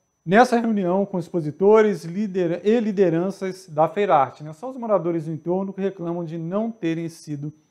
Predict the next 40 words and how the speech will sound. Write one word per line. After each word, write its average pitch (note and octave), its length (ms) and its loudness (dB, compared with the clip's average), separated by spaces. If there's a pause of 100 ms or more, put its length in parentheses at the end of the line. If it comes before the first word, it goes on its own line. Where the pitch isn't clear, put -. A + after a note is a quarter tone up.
(160)
ouvidos. C3 560 -2 (380)
Bom, D3+ 280 6
essa F#3+ 200 4
reforma, F#3+ 460 6
segundo E3 260 -8
a D#3+ 40 -2
prefeitura, G3 720 -2 (340)
fa-, F3+ 140 -8
faz F#3 340 6
parte F3 320 4
desse E3+ 200 -8
projeto D#3 540 -2
Terê D#3+ 400 0
Tão G#3 220 -6
Bela G3+ 460 4 (500)
e D3+ 540 -2
terá F3 280 6
novas G3+ 600 6
construções, E3 800 -10
como C#3+ 180 -12
um C3 80 -10
pórtico, E3+ 840 4 (360)
um E3 280 -4
mercado F3 600 4
orgânico G3+ 600 0
e - 20 -4
uma G#3 220 2
nova F#3+ 400 4
praça F3 640 2
de D#3+ 100 -2
alimentação, F3 640 -2
né? C#3 100 -10
Aliás, C#3 320 0
mostramos D#3+ 400 -10
aqui D3+ 300 -10
outro G3+ 360 -4
dia, D#3+ 300 -8
né, E3+ 120 -8
a F3+ 60 -6
precariedade G3 920 2